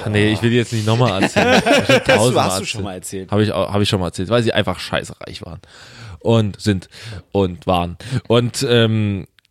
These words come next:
Speaker 1: ja. Puh, wo war ich noch so? Brasilien war ich mal. War sehr schön.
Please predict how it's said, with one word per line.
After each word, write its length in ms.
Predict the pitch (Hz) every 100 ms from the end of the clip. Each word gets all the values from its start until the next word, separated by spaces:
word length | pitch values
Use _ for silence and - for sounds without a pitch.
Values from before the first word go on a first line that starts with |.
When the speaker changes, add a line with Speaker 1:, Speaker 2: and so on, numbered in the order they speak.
| _
Speaker 1:
ja. 340 | 87 87 71 - _ _ _ _ _ _ _ _ -
Puh, 80 | - - - - -
wo 120 | 101
war 100 | 98 107
ich 80 | 107
noch 100 | 113
so? 120 | 95
Brasilien 400 | - 117 147 117
war 100 | 92
ich 60 | 90
mal. 200 | 87 92
War 240 | - 117
sehr 180 | 101 98
schön. 260 | 92 90